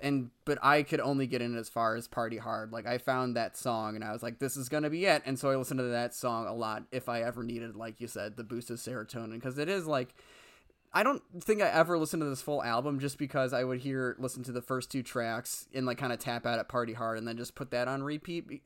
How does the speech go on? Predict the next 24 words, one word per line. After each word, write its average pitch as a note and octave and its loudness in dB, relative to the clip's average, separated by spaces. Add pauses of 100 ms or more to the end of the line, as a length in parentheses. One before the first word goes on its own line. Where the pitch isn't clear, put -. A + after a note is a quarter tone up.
but F3+ 2
it F3+ 2
is G#3+ 2
just, F3 -2
like, C3+ 2 (360)
this A3 0
is D4 0
just - 2
kind F#3 4
of D#3 -2
undeniable, C3+ 4
like, A#2+ 0
good B2+ 4
ruckus, A#2 2 (480)
um, A#2+ 6
mayhem, B2+ 2
fun C3 4
time A#2 -4 (100)
causing A#2 0
energy. A#2+ -8 (100)
Uh, A2 0 (100)
that C#3 2
is, C3+ -2 (100)
uh, A#2+ 2